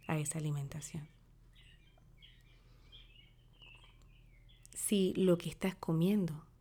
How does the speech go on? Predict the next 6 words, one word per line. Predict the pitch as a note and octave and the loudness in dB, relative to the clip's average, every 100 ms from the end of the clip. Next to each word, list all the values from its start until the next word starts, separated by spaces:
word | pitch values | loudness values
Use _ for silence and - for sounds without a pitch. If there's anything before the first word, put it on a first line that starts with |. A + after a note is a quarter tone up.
| - | -4
trae | E3 D3+ | -2 0
nutrientes. | D3 D3+ D3 C#3 C3 D3 - - - - - - - - - - - - - - - - - - - - - - - - - - - - - - - - - - - - - - - _ - - - | -2 -2 -4 -6 -8 -10 -12 -12 -16 -20 -20 -20 -20 -20 -20 -20 -20 -20 -20 -20 -20 -20 -20 -20 -20 -20 -20 -20 -20 -20 -20 -20 -20 -20 -20 -20 -20 -20 -20 -20 -20 -20 -20 -20 -20 _ -20 -20 -8
Vivir | F#3+ G#3 G3 G#3+ A#3+ C4+ C#4+ - - - - - - - _ _ - | 0 2 4 2 4 2 0 -8 -20 -20 -20 -20 -20 -20 _ _ -16
con | - F3+ F3 | -2 0 0
conciencia | F3+ F3 - G3+ A3+ A3 F#3+ | -2 -2 0 2 0 -2 -2
plena | G3 G3+ F3 D3+ E3+ | 0 2 2 0 -4